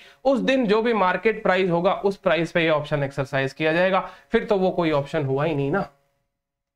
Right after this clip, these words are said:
है ना। कॉल ऑप्शन पुट ऑप्शन में रहकर,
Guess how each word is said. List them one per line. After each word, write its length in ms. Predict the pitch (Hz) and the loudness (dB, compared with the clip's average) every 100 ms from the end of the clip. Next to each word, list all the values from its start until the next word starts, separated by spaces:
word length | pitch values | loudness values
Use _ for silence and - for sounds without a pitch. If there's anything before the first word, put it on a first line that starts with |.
| _ _ _ - | _ _ _ -4
है 80 | 151 | -2
ना। 80 | 220 - - | -2 -4 -2
कॉल 220 | 156 180 | 0 0
ऑप्शन 280 | 190 226 214 | 0 -2 -2
पुट 200 | 196 180 | -2 -2
ऑप्शन 300 | 180 196 190 | -2 -2 0
में 140 | 196 | 0
रहकर, 500 | 160 143 147 147 123 | -2 -2 -2 -2 -2